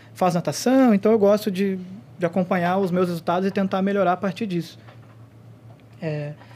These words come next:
mas ele vem de comportamentos e nunca de respostas que as pessoas dão.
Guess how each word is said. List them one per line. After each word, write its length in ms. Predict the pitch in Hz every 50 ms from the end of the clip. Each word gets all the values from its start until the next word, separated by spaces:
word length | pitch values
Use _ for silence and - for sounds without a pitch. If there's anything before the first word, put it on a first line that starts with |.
| - - -
mas 160 | - 175 165
ele 140 | 156 180 190
vem 380 | 180 165 175 185 214 226 233 - - - - -
de 140 | - 156 180
comportamentos 720 | - 185 175 202 185 190 185 170 165 180 190 - - - -
e 20 |
nunca 360 | 180 170 170 185 190 - 190 170 - -
de 100 | - 156
respostas 680 | 175 170 170 - - 170 170 175 170 - - 165 156 -
que 100 | - 170
as 60 | 151
pessoas 400 | - - 151 - - 170 170 156
dão. 200 | 151 156 156 143